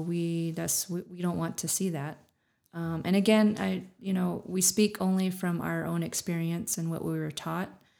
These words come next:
Um, I know there's others that view some of these outdoor spaces as a place to, to play or, you know, to train,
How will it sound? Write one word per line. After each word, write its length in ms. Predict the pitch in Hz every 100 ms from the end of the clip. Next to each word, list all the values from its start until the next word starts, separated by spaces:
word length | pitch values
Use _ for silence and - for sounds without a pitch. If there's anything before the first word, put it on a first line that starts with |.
| _ _ -
Um, 340 | 180 165 160
I 80 | -
know 220 | 165 165
there's 440 | 160 156 156 156 -
others 320 | 165 160 160
that 220 | - -
view 680 | 156 160 156 156 156 156 156 - _ _ _ _ _ _
some 200 | - 214
of 60 | 202
these 160 | 196 190
outdoor 400 | 175 165 170 156
spaces 560 | - 165 156 165 160
as 200 | 156 151
a 140 | 156 151
place 340 | - 156 -
to, 440 | - 151 143 143
to 160 | 147 -
play 500 | - 165 151 147 147
or, 480 | - 151 147 143 147
you 100 | -
know, 160 | 151 151
to 140 | -
train, 680 | 147 - 165 151 151 151 151